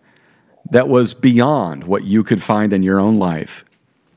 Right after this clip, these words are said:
that now that you are taking steps to follow Jesus, he will be faithful to complete it. That that desire in you to find a life of significance, far beyond just occupations and accomplishments and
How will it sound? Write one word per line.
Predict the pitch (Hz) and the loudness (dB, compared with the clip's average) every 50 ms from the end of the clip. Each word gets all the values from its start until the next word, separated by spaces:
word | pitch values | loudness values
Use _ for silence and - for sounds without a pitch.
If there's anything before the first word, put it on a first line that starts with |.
| _ - | _ -10
that | - - 107 101 113 | -4 -2 -2 0 0
now | 104 113 127 135 135 | 0 0 0 0 0
that | 117 98 - | -2 -4 -2
you | 113 113 110 107 | 0 2 2 2
are | 92 90 | 0 -2
taking | - - 127 131 - 131 117 107 | -2 -4 -4 -2 0 0 -2 -2
steps | - - - 127 113 101 - - - | -2 -2 0 0 0 0 -2 -4 -6
to | 104 90 | -6 -4
follow | - - 110 107 104 98 95 | -2 0 0 0 2 0 -2
Jesus, | 90 85 92 104 104 185 - 87 82 78 - - | -2 -2 0 0 0 0 0 -2 -4 -4 -4 0
he | 120 117 113 | 2 2 2
will | 110 117 113 | 2 2 2
be | 123 117 | 2 0
faithful | 113 - - - 135 139 143 - - - 87 87 92 107 - - - - - - _ - - _ _ _ _ _ _ | 0 -2 -2 0 0 0 0 -4 -6 -4 0 0 0 -2 -4 -8 -20 -20 -20 -20 _ -20 -20 _ _ _ _ _ _
to | - - 104 | -2 -2 0
complete | - - 113 98 131 143 143 110 | 0 0 0 2 2 0 0 0
it. | 87 - - - _ _ _ _ _ _ _ _ _ _ _ _ _ _ _ - - - - - | -2 -6 -8 -12 _ _ _ _ _ _ _ _ _ _ _ _ _ _ _ -20 -18 -18 -10 0
That | - 135 135 - | 0 0 2 2
that | 185 196 175 147 | 0 -2 0 -2
desire | 139 117 98 120 135 143 160 160 151 131 120 113 | -2 -2 0 0 -2 0 0 -2 -2 -2 -2 -2
in | 117 113 107 107 | -2 -2 -2 0
you | 113 113 110 92 87 92 95 | 0 0 0 0 0 -2 -4
to | 92 - 107 | -6 -8 -4
find | - - 123 120 107 104 | -2 -2 0 0 0 0
a | |
life | 101 107 113 127 135 - - | 0 0 0 -2 -2 -4 -6
of | - 107 92 - | -6 -6 -6 -4
significance, | - - 107 90 - 113 120 - - 90 - 90 - - - - - - - _ | -4 -4 -4 -2 0 -2 -2 -2 -4 -8 -10 -10 -10 -10 -10 -10 -10 -12 -14 _
far | - - 151 151 160 160 | -2 0 0 2 2 0
beyond | 131 131 120 113 110 107 101 92 87 87 85 | -2 -2 -2 0 0 0 -2 -2 -4 -4 -4
just | 110 104 92 - - | -4 -4 -4 -6 -4
occupations | 98 113 117 - - 107 - - 98 95 90 - 95 85 82 85 85 | -4 -4 -2 -2 -6 -8 -4 -4 -4 -4 -2 -4 -4 -4 -4 -4 -4
and | 98 95 98 95 | -4 -2 -2 -2
accomplishments | 90 - - - 120 120 113 - 98 87 - - 92 85 82 82 - - | -4 -4 -4 -4 -2 -2 -2 -4 -6 -6 -6 -6 -8 -6 -6 -8 -8 -8
and | 90 90 87 87 | -6 -4 -4 -4